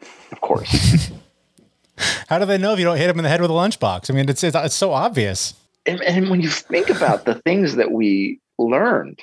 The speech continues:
Speaker 1: you just go like, w-, like, if aliens were to come visit us,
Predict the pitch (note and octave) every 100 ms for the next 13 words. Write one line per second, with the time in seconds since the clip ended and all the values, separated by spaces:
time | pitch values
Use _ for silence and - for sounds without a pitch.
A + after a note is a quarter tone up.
0 | _ _ _ _ _ _ _ _ _ _
1 | _ - F3+ G3+ - F3+ E3+ D3 C#3+ -
2 | D#3 D3+ - - D3+ F3+ G3 F#3+ D#3 D3
3 | - C3 A#2 A#2 A2+ F2 - - -